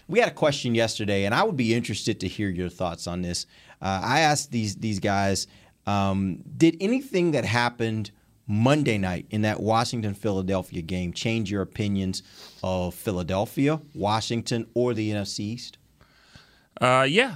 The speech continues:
Speaker 2: a little bit. I mean, well, just, just knowing that, you know, if Philly's not gonna run away with anything, I mean, I did kinda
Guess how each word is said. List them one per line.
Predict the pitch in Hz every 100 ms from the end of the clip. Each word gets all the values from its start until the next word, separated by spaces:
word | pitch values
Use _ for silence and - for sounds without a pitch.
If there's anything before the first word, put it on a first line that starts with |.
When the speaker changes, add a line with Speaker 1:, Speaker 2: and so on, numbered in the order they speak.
| -
Speaker 2:
a | 131
little | 196 214
bit. | 92 95 104
I |
mean, | 117 120 113 - 67
well, | 90 151
just, | 139 139 - 120 110
just | 135 123
knowing | 120 113 104
that, | 92 -
you | 87
know, | 80
if | 87 95
Philly's | 120 101 87
not | 82
gonna | 85
run | 85 87
away | 82 87
with | 85 82
anything, | 82 78 80 78
I | 82
mean, | 76 73 73 - - - - - _ _
I | -
did | 71 82 73
kinda | 78 78 73